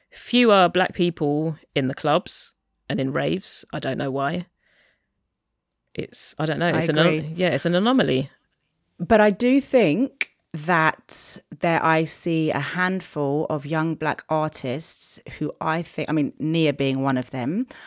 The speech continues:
Speaker 2: uh, Sheba Q and No Nation, um, Aya Batari from Queer Rave, who are, with a bit of time, they're more looking at it, you know, at approaching this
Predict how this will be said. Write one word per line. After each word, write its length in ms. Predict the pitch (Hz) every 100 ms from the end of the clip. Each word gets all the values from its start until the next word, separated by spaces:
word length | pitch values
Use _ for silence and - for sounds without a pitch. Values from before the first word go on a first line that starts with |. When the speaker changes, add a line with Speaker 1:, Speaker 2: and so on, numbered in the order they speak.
| - - -
Speaker 2:
uh, 300 | 139 139 127
Sheba 320 | - - 151
Q 260 | 147 - 151
and 100 | 147
No 120 | 143
Nation, 680 | 135 131 131 - 127 127 170 - - _ _ -
um, 720 | 143 143 135 131 127 127 113 - - _
Aya 280 | 104 156 156
Batari 540 | 156 - 147 139 143
from 300 | 160 156 143 127
Queer 340 | - 156 147
Rave, 460 | 135 127 120 143 - -
who 260 | 180 165 160
are, 600 | - 156 156 151 147 147 - - - _ _ -
with 120 | 180
a 60 |
bit 140 | 190 190
of 80 | -
time, 560 | - 190 160 127 127 - -
they're 160 | 156
more 220 | 170 175 175
looking 400 | 175 175 180 160
at 120 | 135
it, 200 | 117 - -
you 180 | - 156
know, 220 | 143 120 - -
at 140 | 139 -
approaching 880 | - - 151 - - 143 131 127 120 _ _ _ _ _ _ - - _ _ _
this 240 | - 143